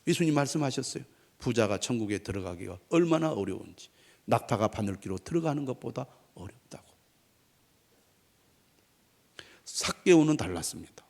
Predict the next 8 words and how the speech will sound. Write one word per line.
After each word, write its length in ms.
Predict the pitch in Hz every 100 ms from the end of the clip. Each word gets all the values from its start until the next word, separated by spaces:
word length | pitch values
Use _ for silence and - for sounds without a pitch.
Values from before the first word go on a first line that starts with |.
| _ -
누가복음에 580 | 113 117 107 107 104
나오는 340 | 101 95 95 95
삭개오는 560 | - - 143 135 123
세리장이었어요. 800 | 120 208 180 151 120 104 85 - - _ -
그가 160 | 170
키가 240 | - - 202
작았기 380 | 151 151 151 147
때문에 380 | 123 131 127